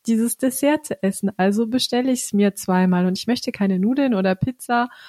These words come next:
oder ein Steak essen, sondern ich habe jetzt Lust auf dieses Dessert.“ Und das fand ich irgendwie so eine unglaublich erfrischende und auch,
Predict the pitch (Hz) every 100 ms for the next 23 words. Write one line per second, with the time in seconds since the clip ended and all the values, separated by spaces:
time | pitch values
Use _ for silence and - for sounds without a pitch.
0 | - _ _ _ _ - 214 208 196 -
1 | 233 285 294 - 196 - 220 208 208 202
2 | 208 208 - 226 254 - 208 262 285 -
3 | _ - 214 214 214 214 214 220 214 -
4 | 240 240 196 202 - 208 214 - 202 202
5 | 190 196 - 214 220 208 208 - 202 -
6 | 254 - 247 240 240 220 208 196 214 -